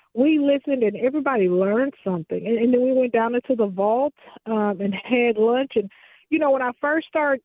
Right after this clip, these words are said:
you know, kind of planning this, I probably had about a hundred people R S V P. And then,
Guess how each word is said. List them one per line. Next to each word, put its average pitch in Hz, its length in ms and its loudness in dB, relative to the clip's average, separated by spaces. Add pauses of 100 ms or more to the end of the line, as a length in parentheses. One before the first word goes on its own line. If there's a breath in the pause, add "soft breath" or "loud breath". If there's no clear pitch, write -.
(100)
you 311 120 -2
know, 214 300 0
kind 262 140 -4
of 196 100 -8
planning 277 420 0
this, 277 180 2
I 403 100 -2
probably 294 240 0
had 262 120 2
about 208 200 0
a 175 60 -4
hundred 247 320 -2
people 240 300 0
R 214 240 2
S 214 140 2
V 208 160 -2
P. 220 320 0 (540 soft breath)
And 269 160 0
then, 339 520 2